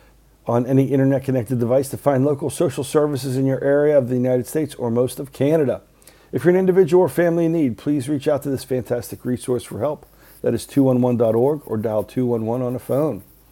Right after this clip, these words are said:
And we have the website five one one P A dot com.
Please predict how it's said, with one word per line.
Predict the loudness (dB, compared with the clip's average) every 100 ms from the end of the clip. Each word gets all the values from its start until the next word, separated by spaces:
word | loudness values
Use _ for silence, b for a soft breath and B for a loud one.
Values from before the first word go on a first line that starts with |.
| b b b b b -2
And | 2 4
we | 6
have | 8 6 4
the | 4
website | 2 4 0 2
five | 4 4 4
one | 2 2
one | 0
P | -4 -4 2
A | 4
dot | 4 2 0
com. | -2 0 -2